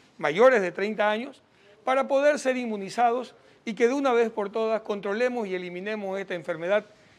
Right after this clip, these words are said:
que tanto dolor, luto y sufrimiento nos ha causado. Mañana continuamos con los dígitos ocho y nueve. Por ello, nuevamente, convocamos a que la población asista, acuda, manteniendo siempre las medidas de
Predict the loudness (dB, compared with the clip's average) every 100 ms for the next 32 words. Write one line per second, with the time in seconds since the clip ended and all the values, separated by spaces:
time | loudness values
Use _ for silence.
0 | _ -10 2 4 4 0 0 2 2 0
1 | -10 _ _ -6 -4 -4 -6 -8 -10 -6
2 | -4 -4 -4 -4 -4 -2 -4 -4 -4 -6
3 | -6 0 4 4 2 -2 _ _ _ -2
4 | 0 0 2 4 2 -2 -8 -20 -20 -8
5 | -4 -2 0 0 0 0 -2 -4 -16 -16
6 | 0 2 2 0 0 0 -6 -16 _ _
7 | _ 0 4 6 4 2 0 0 -2 -6
8 | -12 _ _ _ -4 0 0 2 2 4
9 | 0 0 -4 -4 -2 -2 -2 -2 -2 -2
10 | -4 -2 0 0 2 2 0 -4 _ _
11 | _ _ _ -2 2 4 2 2 2 2
12 | 0 0 0 -2 -4 -4 -4 -2 0 -2
13 | -2 -8 -8